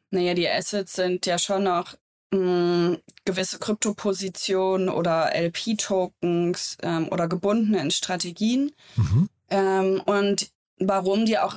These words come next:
Speaker 1: so privat verkauft werden, ist ja, weil du auf dem offenen Markt, ähm, bei so großen Positionen, selbst wenn das nur ein Bruchteil des ursprünglichen Anlagevermögens ist, das sie f-, für die Kunden gehalten haben,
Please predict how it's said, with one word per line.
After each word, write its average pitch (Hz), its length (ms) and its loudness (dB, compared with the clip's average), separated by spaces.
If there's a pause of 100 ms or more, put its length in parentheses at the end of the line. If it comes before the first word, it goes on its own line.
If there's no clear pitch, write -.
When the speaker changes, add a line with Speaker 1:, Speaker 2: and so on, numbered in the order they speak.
(120)
Speaker 1:
so 196 260 0
privat 196 800 0
verkauft 202 720 -2
werden, 202 180 0
ist 180 140 0
ja, 190 160 0
weil 180 160 2
du 180 180 0
auf - 340 -2
dem 190 200 -4
offenen 180 520 0
Markt, 175 800 -4
ähm, 180 420 2
bei 175 160 0
so 170 140 -2
großen - 680 -2
Positionen, 202 720 0
selbst 208 280 -2
wenn 214 180 0
das 233 180 0
nur 208 100 2
ein 196 80 2
Bruchteil 208 460 -2
des - 200 -4
ursprünglichen 170 1120 0 (420)
Anlagevermögens 170 1080 0
ist, - 500 -2 (160)
das 160 260 -2
sie 156 320 -4 (420)
f-, - 480 -12
für 180 220 -4
die 175 80 -8
Kunden 175 420 -4
gehalten 165 560 -2
haben, 165 280 -4